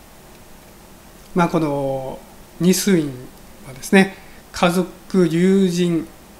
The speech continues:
みんな集まって一週間にわたってこれ祝賀されるのが一般的であると言われています。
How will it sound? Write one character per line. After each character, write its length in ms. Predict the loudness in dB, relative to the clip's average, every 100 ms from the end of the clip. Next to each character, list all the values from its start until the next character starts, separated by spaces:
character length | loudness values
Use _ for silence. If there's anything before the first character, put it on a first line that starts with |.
| -4
み 80 | 2
ん 40 |
な 140 | 2 2
集 100 | 0
ま 80 | -2
っ 20 |
て 220 | -6 -16 -10
一 80 | -6
週 460 | -6 -6 -4 -2 -2
間 400 | 0 0 0 -4 -12 -8
に 100 | -2
わ 100 | 0
た 100 | 0
っ 40 | -6
て 220 | -6 -6
こ 100 | -4
れ 180 | -4 -6
祝 280 | -8 -4 -2
賀 120 | -2
さ 120 | -4
れ 100 | -6
る 80 | -2
の 40 | 0
が 80 |
一 100 | 0 -2
般 160 | -4 -4
的 200 | -6 -8
で 80 | -10
あ 40 |
る 80 | -8
と 180 | -6 -4
言 120 | -4
わ 80 | -6
れ 80 |
て 220 | -8 -10 -10
い 60 | -12
ま 120 | -12
す。 200 | -12 -14